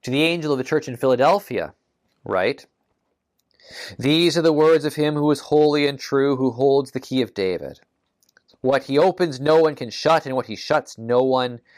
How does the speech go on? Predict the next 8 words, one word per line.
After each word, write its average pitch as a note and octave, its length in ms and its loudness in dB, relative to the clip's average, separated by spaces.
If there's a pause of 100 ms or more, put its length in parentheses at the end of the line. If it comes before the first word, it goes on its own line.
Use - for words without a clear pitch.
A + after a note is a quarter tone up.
(300)
can G#2+ 220 -8
open." G#2+ 420 -2
Now, A#2 200 -2 (540)
Philadelphia, D#3+ 920 2 (1080)
of - 80 -20
course, - 280 -10
is F2+ 200 -8
the, F2+ 200 -4